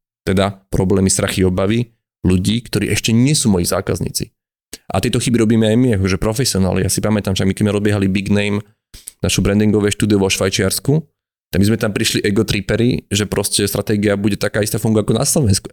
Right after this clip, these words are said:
Akože prednášame o tom, riešime to, učíme o tom. My sme tam prišli, že veľká voda, že go global, že choďte do sveta. Urobili sme vlastný event, mali sme tam sedemdesiat až, nie, osemdesiat marketérov, na-, prišlo na slovenský event v Curychu,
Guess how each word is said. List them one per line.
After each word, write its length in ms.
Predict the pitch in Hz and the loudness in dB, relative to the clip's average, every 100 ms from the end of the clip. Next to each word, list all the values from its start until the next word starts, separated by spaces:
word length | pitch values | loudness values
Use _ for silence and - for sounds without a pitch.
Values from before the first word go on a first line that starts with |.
| - | -8
Akože 480 | 107 113 107 - - _ _ _ | -6 -4 -2 -4 -10 _ _ _
prednášame 480 | - 139 143 151 131 | -2 0 0 0 0
o 80 | 120 | 0
tom, 240 | 123 123 | 0 -2
riešime 480 | 98 113 123 135 120 | 0 0 0 0 0
to, 160 | 113 120 | 2 0
učíme 400 | - 110 - 120 | 0 0 0 0
o 120 | 113 | 0
tom. 200 | - 131 | -2 -2
My 80 | 110 | 0
sme 160 | 107 | 0
tam 60 | 107 | -2
prišli, 240 | 107 113 110 | -2 0 2
že 100 | 104 | 2
veľká 300 | 113 - 107 | 0 0 0
voda, 240 | 113 107 | 0 0
že 80 | 107 | 0
go 160 | 104 | 2
global, 560 | 120 110 104 101 131 151 _ _ | 2 4 2 2 -2 -4 _ _
že 100 | - | -6
choďte 300 | 113 135 147 | -2 -2 0
do 80 | 110 | 0
sveta. 480 | 104 113 110 147 - _ _ _ - - _ _ | 0 0 -2 -2 -4 _ _ _ -20 -20 _ _
Urobili 320 | - 120 127 117 | 0 2 2 2
sme 80 | |
vlastný 400 | 104 123 131 127 | 2 0 0 0
event, 220 | 107 113 107 | 2 2 2
mali 160 | 101 | 2
sme 160 | 98 104 | 0 -2
tam 320 | 101 95 101 - | 0 0 -2 -2
sedemdesiat 580 | - 127 127 131 - 107 | -2 0 0 0 0 0
až, 240 | 101 - 110 | -2 -4 -2
nie, 100 | 117 | 0
osemdesiat 400 | 101 107 135 127 | 0 0 0 0
marketérov, 600 | 104 101 - - 101 110 107 | 0 0 -2 -2 0 2 2
na-, 80 | 98 | 0
prišlo 300 | 110 113 98 | -2 -2 0
na 20 | |
slovenský 460 | 120 135 131 107 | 0 0 -2 0
event 320 | 98 95 117 - _ _ _ _ _ | 0 0 -2 -6 _ _ _ _ _
v 40 | - | -2
Curychu, 440 | 113 107 - 113 | 0 0 2 0